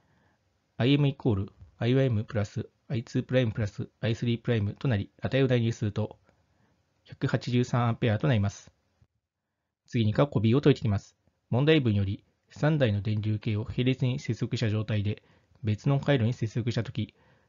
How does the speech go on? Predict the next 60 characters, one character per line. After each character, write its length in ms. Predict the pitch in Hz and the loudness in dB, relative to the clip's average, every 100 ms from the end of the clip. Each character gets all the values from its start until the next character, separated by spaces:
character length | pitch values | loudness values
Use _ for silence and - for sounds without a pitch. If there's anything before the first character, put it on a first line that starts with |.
| - | -4
流 100 | 110 | 0
れ 180 | 117 147 | 4 4
る 100 | 131 | 4
電 200 | 101 104 | 2 0
流 200 | 101 101 | 0 0
が 140 | 101 - _ | 0 -4 _
百 240 | - - | -8 -2
五 140 | 131 127 | 2 2
十 180 | 127 131 | 2 0
ア 80 | 131 | 0
ン 60 | |
ペ 160 | - 117 | 0 0
ア 60 | |
の 80 | 135 | 0
場 140 | 110 98 | 0 0
合、 60 | 101 - _ _ _ _ | -2 -6 _ _ _ _
そ 120 | - | 2
れ 80 | 147 | 2
ぞ 120 | 139 | 2
れ 100 | 110 | 0
の 220 | 101 101 _ - | 0 -4 _ -4
電 180 | 110 107 | -2 0
流 180 | 110 107 | 0 0
計 180 | 110 | -2
の 120 | 104 107 | -2 -4
C 180 | - 120 | -2 -2
一 220 | 117 135 | 2 2
を 40 | |
求 200 | 127 104 | 2 2
め 80 | 120 | 2
る 60 | 101 | 2
問 140 | 101 | 0
題 140 | 98 98 | -2 -4
で 100 | 101 | -6
す。 160 | - _ _ _ _ _ - | -10 _ _ _ _ _ -6
こ 120 | - | 0
の 60 | 147 | 2
問 180 | 143 | 4
題 100 | 143 | 4
の 80 | 135 | 2
答 180 | - 131 | 2 2
え 40 | |
は、 240 | 101 98 - _ _ _ _ _ _ - | 2 0 -6 _ _ _ _ _ _ -4
括 120 | - | -2
弧 120 | 123 | 0
五 100 | 107 | -2
で、 200 | 101 - _ _ | -2 -4 _ _
理 100 | 104 | -2
由 120 | 127 | 0
と 100 | 139 | 0
し 60 | 143 | 0
て 100 | 127 | 0
は、 220 | 98 101 - _ - | -2 -4 -12 _ -6
電 160 | 110 127 | -4 0
流 200 | 131 131 | 0 2
計 160 | 127 | 0
一 200 | 117 - | 0 0
が 180 | 107 156 - | -2 -2 -4
最 300 | 104 - 131 | -6 -2 0
も 160 | 110 | 0